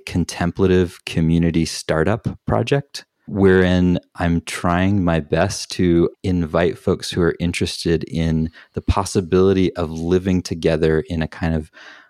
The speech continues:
post-capitalist contemplative community that grows food and hosts ongoing contemplative retreats and practices together and lives together,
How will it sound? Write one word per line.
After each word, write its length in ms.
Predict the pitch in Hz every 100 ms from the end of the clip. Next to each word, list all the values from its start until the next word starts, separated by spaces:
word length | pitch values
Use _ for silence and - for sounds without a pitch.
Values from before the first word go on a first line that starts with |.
| _ -
post-capitalist 1080 | 90 85 - - 82 - 85 82 80 -
contemplative 880 | - 82 - - 82 85 82 80 - -
community 600 | 82 78 80 85 87 87
that 200 | 85 -
grows 420 | 85 80 85 -
food 480 | - 85 85 87 -
and 320 | 80 80 80 78
hosts 480 | - 82 76 - -
ongoing 600 | 85 80 78 80 80 78
contemplative 640 | - 82 85 82 82 78
retreats 580 | 80 - - 82 82 -
and 100 | 80
practices 580 | - 85 - - - 82
together 300 | - 80 78
and 140 | 78 76
lives 300 | 85 85 -
together, 580 | 82 82 82 80 78